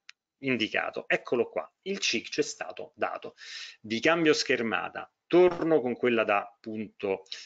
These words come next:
istruttore, torno indietro per tornare sulla negoziazione. Oppure sono uscito, sono, perché ovviamente magari la cosa non è contestuale, che cosa fa il punto istruttore? Vedete,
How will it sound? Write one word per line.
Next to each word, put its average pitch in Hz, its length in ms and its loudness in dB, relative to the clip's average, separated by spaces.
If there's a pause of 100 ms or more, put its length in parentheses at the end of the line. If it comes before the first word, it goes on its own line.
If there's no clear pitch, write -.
(120)
istruttore, 87 880 -10 (380)
torno 143 640 4
indietro 110 920 4
per 139 220 2
tornare 117 640 4
sulla 104 680 -6
negoziazione. 98 1200 -6 (1400)
Oppure 113 680 0
sono 92 300 -16
uscito, 104 640 -6
sono, 98 440 -16 (200)
perché 101 480 -2
ovviamente 101 480 0
magari 98 280 -4
la 98 100 -6
cosa 104 220 -2
non 101 120 -4
è 101 80 -4
contestuale, 104 800 0
che - 220 -6
cosa 113 260 2
fa 92 220 -4
il 87 120 -14
punto 95 300 -14
istruttore? 92 840 -8
Vedete, 95 420 -2